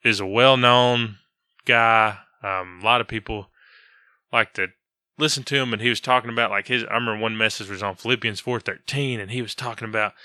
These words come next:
you know, working out and saying that to himself, and, like, he kept telling himself that, that he can do all things through Christ who strengthens him,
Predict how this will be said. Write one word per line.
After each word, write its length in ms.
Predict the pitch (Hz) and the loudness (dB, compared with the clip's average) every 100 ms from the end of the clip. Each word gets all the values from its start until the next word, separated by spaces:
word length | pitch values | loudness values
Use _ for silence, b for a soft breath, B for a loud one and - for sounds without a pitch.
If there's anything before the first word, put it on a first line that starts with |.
| B B B | B B B
you 120 | 127 | -6
know, 120 | 110 95 | -4 -4
working 460 | 117 151 - 120 | 0 0 0 2
out 320 | 123 123 104 - | 4 4 0 -6
and 160 | 104 98 | -12 -6
saying 420 | - 147 135 127 | 2 4 4 2
that 220 | 123 - | -2 -2
to 60 | 113 | -8
himself, 720 | 117 101 - 123 117 110 - | -8 -6 -2 0 0 -2 -14
and, 220 | 95 92 _ B B B B | -16 -18 _ B B B B
like, 140 | 101 - | -12 -8
he 120 | 139 | -8
kept 320 | - 143 - | -4 -4 -2
telling 300 | 170 160 143 | 0 0 0
himself 520 | 131 120 - 147 123 | -6 -6 0 2 0
that, 220 | - 131 104 | -2 -2 -2
that 120 | 95 | -8
he 100 | 135 | -8
can 160 | 131 | -8
do 140 | 110 113 | -4 0
all 240 | 143 143 | 2 0
things 400 | - 151 143 127 | 0 0 0 -4
through 140 | - 123 | -12 -8
Christ 400 | 147 127 120 - | 2 2 2 -10
who 60 | |
strengthens 580 | 117 - 143 - 131 113 | -10 -4 -6 -4 -10 -8
him, 280 | 131 127 | -6 -6